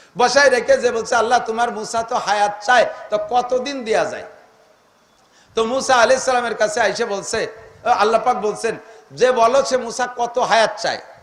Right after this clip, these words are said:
কয়, "আল্লাহ, আবারও আসতে হবে, একবারে কয়ে দাও।" পুলিশের সামনে মারামারি, আসামি একটা মরে গেছে, মানে গন্ডগোলের লোক একটা মারা গেছে।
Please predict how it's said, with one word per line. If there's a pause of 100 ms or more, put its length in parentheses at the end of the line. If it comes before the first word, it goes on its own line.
(180)
কয়,
"আল্লাহ,
আবারও
আসতে
হবে, (100)
একবারে
কয়ে
দাও।" (2250)
পুলিশের (100)
সামনে
মারামারি, (1040)
আসামি
একটা
মরে
গেছে, (680)
মানে (800)
গন্ডগোলের
লোক
একটা
মারা
গেছে।